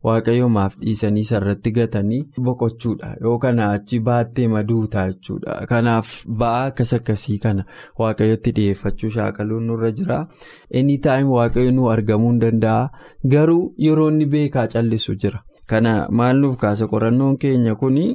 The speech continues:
macaafa Asteeriin nuuf kaaseetu yeroo ijoollee Yihuudootaa irratti labsiin ba'e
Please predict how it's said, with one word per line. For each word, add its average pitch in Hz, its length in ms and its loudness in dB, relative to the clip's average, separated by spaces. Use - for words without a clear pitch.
macaafa 113 520 0
Asteeriin 117 600 0
nuuf 110 180 -2
kaaseetu 131 500 -2
yeroo 127 280 0
ijoollee 123 720 2
Yihuudootaa 120 640 0
irratti 110 340 -2
labsiin 120 500 0
ba'e 123 280 0